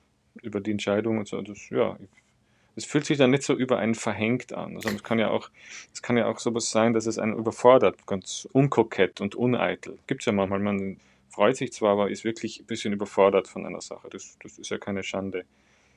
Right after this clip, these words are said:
Aber das eben hat er da recht, recht gut irgendwie, ähm, über, sag mal, verhindert.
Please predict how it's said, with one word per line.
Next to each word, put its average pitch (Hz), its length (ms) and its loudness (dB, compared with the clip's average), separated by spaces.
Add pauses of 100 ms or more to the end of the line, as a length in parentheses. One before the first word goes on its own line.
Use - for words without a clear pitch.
(140)
Aber 113 220 4
das 131 160 2
eben 123 220 0
hat 117 120 -4
er 120 60 2
da 113 140 6
recht, 113 260 -2 (200)
recht 110 220 -8
gut 120 260 -2
irgendwie, 110 340 -4
ähm, 101 260 -6 (440)
über, 101 380 -8 (540)
sag - 140 -10
mal, 101 100 2
verhindert. 110 680 0